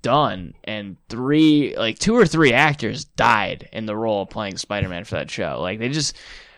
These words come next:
wardrobe malfunction, stunt malfunction, fucking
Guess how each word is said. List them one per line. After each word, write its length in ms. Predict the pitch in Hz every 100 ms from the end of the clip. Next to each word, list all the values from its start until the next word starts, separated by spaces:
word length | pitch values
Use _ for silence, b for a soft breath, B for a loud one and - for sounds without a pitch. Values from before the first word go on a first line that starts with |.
| _
wardrobe 440 | 135 170 165 175
malfunction, 840 | 160 156 147 160 151 147 - 147 135
stunt 340 | - 143 143
malfunction, 840 | 139 131 127 135 131 - 127 113 - - - -
fucking 480 | 175 - 151 120